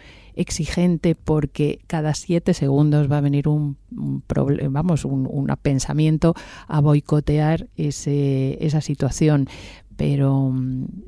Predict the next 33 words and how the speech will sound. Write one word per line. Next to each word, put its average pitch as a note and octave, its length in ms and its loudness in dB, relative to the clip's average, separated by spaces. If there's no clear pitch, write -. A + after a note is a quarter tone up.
bueno, F3+ 540 -2
en C#3 540 -4
saber D3 540 0
que D3+ 100 -4
eso D3+ 320 -2
es E3+ 200 -2
así F#3+ 480 -2
y D#3 100 -2
que - 120 -4
funciona D3 420 0
así, E3 300 -2
en F#3+ 220 8
un A#3+ 100 10
mundo G#3 480 8
donde C#3+ 380 2
premia D#3 720 4
lo D3+ 200 4
caro D#3 540 2
y E3 100 -4
lo D3 120 2
complicado, E3 800 0
decidir D3 520 0
meni-, C3 400 0
meditar D3 680 0
es D#3+ 200 -6
un C#3 120 2
acto C3 240 -2
de C3+ 120 2
valentía D3 760 0
y C#3+ 140 -4
un C#3 120 0
acto C3+ 420 -4
de, B2 300 0